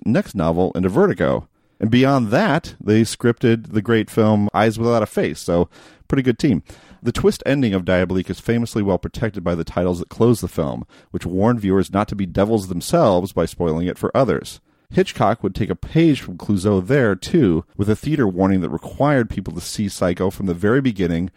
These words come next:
or not at all. Clouzot's early version of a spoiler alert got me thinking about spoiler culture today, specifically this question. Does knowing spoilers really spoil the experience? I think most of us would say yes in the case of Diabolique,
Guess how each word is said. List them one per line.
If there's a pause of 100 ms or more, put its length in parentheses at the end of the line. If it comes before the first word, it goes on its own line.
(240)
or
not
at
all. (360)
Clouzot's (100)
early
version
of
a
spoiler
alert (140)
got
me
thinking
about
spoiler
culture
today, (400)
specifically
this
question. (380)
Does
knowing
spoilers
really
spoil
the
experience? (300)
I
think
most
of
us
would
say
yes
in
the
case
of
Diabolique,